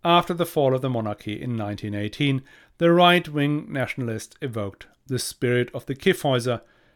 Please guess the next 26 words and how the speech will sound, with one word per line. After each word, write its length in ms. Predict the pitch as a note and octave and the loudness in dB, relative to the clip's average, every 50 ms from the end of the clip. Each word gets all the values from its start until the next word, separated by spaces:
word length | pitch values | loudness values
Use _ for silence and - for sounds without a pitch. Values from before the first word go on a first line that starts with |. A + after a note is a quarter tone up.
| _ _ _ - | _ _ _ -6
an 80 | D#3 | -2
idea 400 | D#3 D#3+ D#3+ D3+ - C#3+ A#2+ A#2 | 0 0 0 0 0 0 0 0
of 220 | - - B2+ A2+ B2+ | -2 -4 -6 -6 -4
rebuilding 640 | B2 B2 A#2+ A2 A#2 A2+ A2+ A2 G#2+ A2 G#2+ G#2+ | -2 -2 -2 -2 -2 -2 -2 -2 -2 -4 -4 -4
the 80 | G#2+ G#2+ | -4 -4
nation 340 | G#2+ G#2 G2+ - - A2+ | -4 -6 -6 -8 -10 -12
from 240 | G#2 - - A2+ G#2+ | -12 -10 -10 -8 -8
its 140 | G#2+ G#2 B2 | -8 -6 -4
ruin, 380 | C3 C#3+ D#3 D3+ D#3 D3+ D3+ C#3 - _ _ _ _ _ _ _ _ - | 0 2 4 4 4 4 2 -2 -8 _ _ _ _ _ _ _ _ -2
preferably 560 | - E3+ C#3+ - A#2 G2+ G#2 G2+ G2+ G2+ G2 _ _ _ _ | 0 0 0 0 -4 -8 -8 -8 -8 -10 -12 _ _ _ _
by 100 | - B2+ | -10 -8
some 340 | - - - G2+ G2 G2 F#2+ | -8 -8 -8 -10 -10 -10 -12
great 340 | - F#2+ E2+ F2 F2 - | -10 -10 -10 -10 -8 -6
man. 300 | A#2 A#2 A2+ A2 G#2 G2+ - _ _ _ _ _ _ _ _ _ _ _ - | -4 -4 -2 -4 -6 -8 -12 _ _ _ _ _ _ _ _ _ _ _ -12
That, 280 | A#2 A#2+ B2 C3 - _ _ _ _ _ _ _ _ | -8 -6 -6 -8 -8 _ _ _ _ _ _ _ _
we 100 | - C3 | -10 -8
all 180 | A#2+ A2 A2 G#2+ | -8 -8 -6 -8
know, 280 | G#2+ G#2+ G2 F#2+ F#2+ - _ _ _ _ _ | -8 -8 -8 -10 -10 -14 _ _ _ _ _
backfired 560 | - G#2+ F#2+ - - - G2+ F#2 F2+ - _ | -12 -12 -12 -12 -14 -14 -14 -14 -14 -16 _
pretty 220 | - - G2+ F#2+ F2+ | -16 -16 -14 -14 -12
badly. 440 | - G#2+ G#2+ G#2+ - - F#2+ F2+ - _ _ _ _ _ _ _ _ _ _ _ _ _ _ _ _ _ _ _ _ _ _ _ | -10 -8 -8 -8 -8 -10 -12 -14 -16 _ _ _ _ _ _ _ _ _ _ _ _ _ _ _ _ _ _ _ _ _ _ _
Hitler 300 | - F#3 F3 - F#3+ F#3 | -8 -6 -2 2 2 4
and 120 | F#3 F3+ | 4 4
the 60 | F3 | 2
Nazis 540 | E3+ D#3 C3+ B2+ A#2+ - - B2 A#2 A2+ - - | 2 2 2 2 0 -2 -2 -2 -2 -2 -4 -6
appropriated 760 | - - - - A#2+ A2 - - A2 G#2 G2+ - G#2 G2+ - | -10 -8 -6 -6 -6 -6 -6 -6 -8 -8 -8 -8 -12 -14 -14